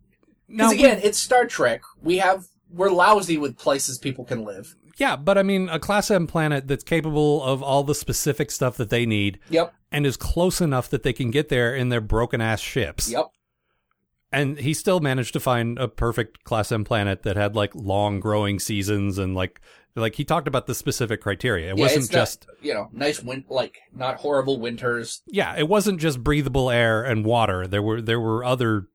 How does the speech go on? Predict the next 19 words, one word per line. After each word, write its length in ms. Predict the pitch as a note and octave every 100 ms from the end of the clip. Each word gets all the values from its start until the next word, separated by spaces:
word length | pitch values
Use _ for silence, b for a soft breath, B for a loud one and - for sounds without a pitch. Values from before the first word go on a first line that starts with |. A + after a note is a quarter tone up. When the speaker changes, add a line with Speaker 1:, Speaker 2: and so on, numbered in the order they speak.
| -
Speaker 1:
factors 440 | A#2+ A2 - F#2+
involved, 380 | F#2+ G#2+ A2+ G2+
and 80 | G2+
he 40 |
still 200 | - E3
managed 320 | C3 A2 G#2
to 60 | -
find 280 | D3+ A2 E2
one. 200 | C#2+ - _ _
Speaker 2:
Yeah. 300 | D3+ F3+ A2+ - _ _ _ _ _ _ -
Speaker 1:
And 460 | B2 B2+ C#3+ - - -
they're 320 | D#3 C#3+ E3
just 200 | C#3+ D3+
like, 140 | C#3 G#2+
"Nope, 320 | C3+ G#3+ -
don't 160 | E3
want 220 | F3 C#3 C3
it." 80 | - b
Speaker 2:
Nope. 260 | D#3 D#3+ D#3